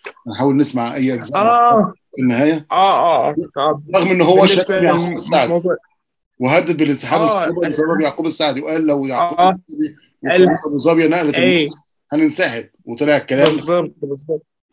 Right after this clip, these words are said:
Speaker 2: بالظبط.
Speaker 1: اتفضل.
Speaker 2: فنكوش.
Speaker 1: آه.
Speaker 2: بالظبط، بالظبط. هو أول امبارح شت جامد في الإعلام القدير يعقوب السعدي وكلام كتير، لكن يوم الأمس فجأة إن هو بيقول إن يعقوب، آه،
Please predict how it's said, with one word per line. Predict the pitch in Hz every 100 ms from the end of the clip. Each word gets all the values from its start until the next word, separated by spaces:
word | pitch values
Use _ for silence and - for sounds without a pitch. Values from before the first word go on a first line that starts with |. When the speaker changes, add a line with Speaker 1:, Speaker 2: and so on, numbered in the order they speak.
| -
Speaker 2:
بالظبط. | 156 147 _ _ _ _ _ _ _ _ _
Speaker 1:
اتفضل. | 185 170
Speaker 2:
فنكوش. | 233 135 - _ _ _ _
Speaker 1:
آه. | 120 107 _ _ _ 165
Speaker 2:
بالظبط، | 156 190 185 _ _
بالظبط. | 175 170 220 220 -
هو | 202 202
أول | 190 202 208 196
امبارح | 175 185 196 - 190 -
شت | - 185 175
جامد | 165 208 185 -
في | - 160
الإعلام | 160 143 160 160
القدير | 156 156 156 160
يعقوب | 147 - 156
السعدي | - 165 160 151 160
وكلام | 147 147 _ _ - 156 160
كتير، | 160 - 180 190
لكن | 175 165 165 175
يوم | 185 190
الأمس | 180 190 185 - _ _ _
فجأة | 233 247 185 196
إن | 190 190
هو | 202 202
بيقول | 180 151 185 185 180
إن | 180
يعقوب، | 175 151 180 208
آه، | 196